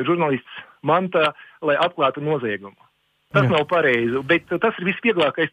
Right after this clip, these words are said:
Speaker 1: ceļš, un policija uzskata, ka nozieguma izmeklēšana ir tik svarīga, ka, protams, var aizmirst par citu likumu. Pilnīgi pareizi bija norādīts, ka, diemžēl, mūsu praktiķi,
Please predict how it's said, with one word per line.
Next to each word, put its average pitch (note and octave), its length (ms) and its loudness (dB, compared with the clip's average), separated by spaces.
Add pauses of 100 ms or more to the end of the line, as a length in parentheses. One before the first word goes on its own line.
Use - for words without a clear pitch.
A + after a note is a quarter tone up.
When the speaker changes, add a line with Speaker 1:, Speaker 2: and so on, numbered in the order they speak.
Speaker 1:
ceļš, C4+ 220 -2
un F3+ 120 0
policija A#3+ 400 -2
uzskata, F#3+ 380 -2
ka E3 200 0 (500)
nozieguma E3+ 540 0
izmeklēšana F#3+ 580 -2
ir D#3+ 80 -2
tik - 240 -4
svarīga, D3 580 0
ka, D3+ 220 0 (320)
protams, F3+ 480 -4
var D3+ 340 0
aizmirst E3+ 300 -4
par D#3 160 0
citu F3 320 -4
likumu. A#2+ 320 -4 (200)
Pilnīgi A3 340 2
pareizi F#3+ 300 0
bija E3 120 -4
norādīts, C3 500 0
ka, D#3 100 -2
diemžēl, E3 380 0
mūsu D#3 440 0 (200)
praktiķi, F3 560 -2